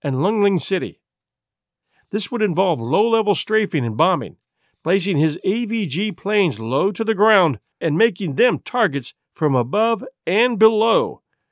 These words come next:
a mission which was sure to be deadly. The A V G was now the only thing that could slow the Japanese from seizing China's throat.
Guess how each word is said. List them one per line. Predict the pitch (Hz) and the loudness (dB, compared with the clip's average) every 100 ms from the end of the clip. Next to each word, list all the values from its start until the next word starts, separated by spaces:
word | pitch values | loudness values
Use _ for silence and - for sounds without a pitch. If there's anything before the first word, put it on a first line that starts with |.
| _ - | _ -4
a | |
mission | 131 196 226 226 180 _ - | 2 2 2 -6 -8 _ -10
which | 143 135 | -8 -6
was | 107 | -6
sure | - 151 185 | -4 -2 -2
to | 185 | -2
be | 180 | -2
deadly. | 160 151 95 - _ _ _ _ _ _ _ _ _ _ _ | -2 -2 -4 -12 _ _ _ _ _ _ _ _ _ _ _
The | - | -6
A | - 214 | 0 0
V | 202 180 | 0 -4
G | 143 214 | -2 0
was | 165 120 | 0 0
now | 165 190 | 0 2
the | 156 - - | 0 -4 0
only | 208 247 254 254 190 _ | 0 0 -2 -6 -8 _
thing | 269 175 139 | 0 0 0
that | 139 | -4
could | 131 | -6
slow | - 156 208 | -6 0 0
the | 196 | 0
Japanese | 156 202 196 180 165 113 - _ _ _ | 0 0 0 0 2 0 -6 _ _ _
from | 139 107 | -6 -6
seizing | - 185 208 185 208 170 | -4 -4 -4 -2 -4 -2
China's | 180 165 160 147 | -2 0 0 -2
throat. | - 139 139 92 | -4 -4 -4 -6